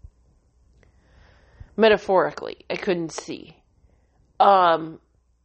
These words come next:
I was being abused everywhere I turned. My ex hated me and would send me letters,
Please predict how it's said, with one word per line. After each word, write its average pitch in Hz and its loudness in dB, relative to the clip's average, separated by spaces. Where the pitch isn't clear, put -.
I 214 2
was 214 2
being 233 -6
abused 202 -8
everywhere 196 0
I 170 -2
turned. 156 -12
My 185 -4
ex - -6
hated 160 -4
me 143 -14
and 180 -2
would 180 2
send 180 -2
me 180 -2
letters, 175 -2